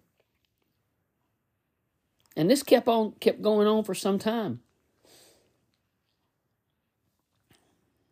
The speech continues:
I guess you could say that's when God called me back to Him. And I started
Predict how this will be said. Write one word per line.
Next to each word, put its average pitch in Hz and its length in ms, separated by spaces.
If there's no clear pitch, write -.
I 123 80
guess 147 260
you 143 60
could 135 140
say 139 200
that's 127 220
when 127 140
God 123 360
called 160 300
me 131 140
back 143 520
to 147 180
Him. 120 400
And 135 160
I 156 60
started 165 580